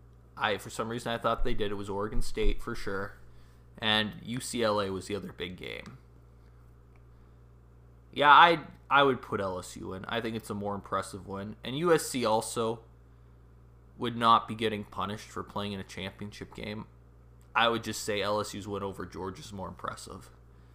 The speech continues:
And I'd probably bump Georgia down to number three. Put L S U number four, Michigan number one, T C U number two.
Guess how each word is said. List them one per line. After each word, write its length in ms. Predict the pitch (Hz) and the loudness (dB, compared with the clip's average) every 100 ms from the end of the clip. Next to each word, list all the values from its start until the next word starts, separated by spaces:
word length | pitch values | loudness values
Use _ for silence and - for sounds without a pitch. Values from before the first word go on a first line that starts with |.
| - - - | -20 -20 -14
And 120 | - 110 | -6 -4
I'd 140 | 113 | -4
probably 240 | - 110 | -2 -2
bump 300 | 98 101 98 | -2 -4 -4
Georgia 300 | - 95 92 | -6 -6 -6
down 260 | 90 95 87 | -8 -8 -6
to 60 | 95 | -8
number 300 | 98 92 92 | -8 -10 -10
three. 380 | - 85 87 107 - - - - - - - - - - - - - - - - - - - | -10 -8 -8 -12 -20 -20 -20 -20 -20 -20 -20 -20 -20 -20 -20 -20 -20 -20 -20 -20 -20 -20 -2
Put 300 | - 113 - - - - - - - - - - - - | 2 2 0 -10 -20 -20 -12 -4 0 2 2 0 -4 -6
L 200 | - 110 | -2 0
S 160 | 113 - | 0 -4
U 80 | 110 | -4
number 260 | 107 104 | -4 -4
four, 440 | 101 95 101 104 107 - - | -6 -2 -2 -2 -4 -16 -8
Michigan 440 | 117 113 - 110 | -6 -6 -8 -6
number 300 | 104 104 104 | -6 -4 -4
one, 220 | 101 101 | -4 -6
T 200 | 98 104 | -8 -10
C 160 | 101 - | -8 -8
U 100 | 95 | -6
number 240 | 95 92 | -4 -4
two. 300 | - - 76 | -4 -6 -8